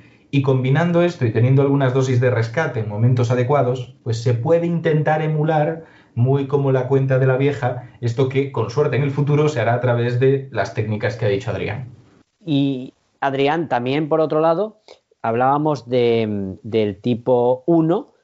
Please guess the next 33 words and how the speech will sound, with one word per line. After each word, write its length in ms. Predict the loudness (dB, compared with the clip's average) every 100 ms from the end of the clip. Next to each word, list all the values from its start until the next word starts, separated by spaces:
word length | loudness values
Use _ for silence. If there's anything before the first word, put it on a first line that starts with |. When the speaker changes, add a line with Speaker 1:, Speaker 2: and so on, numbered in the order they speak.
| _ _
Speaker 2:
pero 160 | -2 0
en 60 | 0
el 140 | -2
tipo 240 | -2 0
dos 200 | 0 0
me 140 | -2 -2
has 140 | -2
dicho, 480 | -4 -4 -2 -4 -4 _ _ -20 _ -10
en 120 | -6
contra 400 | -2 -2 0 2
de 60 | 4
lo 140 | 2
que 140 | 0
a 40 | 0
lo 120 | 0
mejor 320 | -2 -2 -2
se 120 | -2
puede 220 | 0 2 2
pensar 380 | 0 -2 -4
desde 260 | -2 -2 -2
fuera, 440 | 0 2 2 -2 -14 -20 _ _ -6
que 440 | -2 0 -2 -2
el, 720 | 0 2 2 2 2 0 -2 -2
el 180 | 0 0
hecho 320 | 0 0 2
de 180 | 2 4
la 140 | 2
insulina 680 | 2 0 2 4 2 0 -4
es 260 | -4 -4 -6
en 140 | -8
casos 340 | -4 -4 -2 0
muy 220 | 2 2
excepcionales 840 | 0 -4 -4 0 0 2 0 -2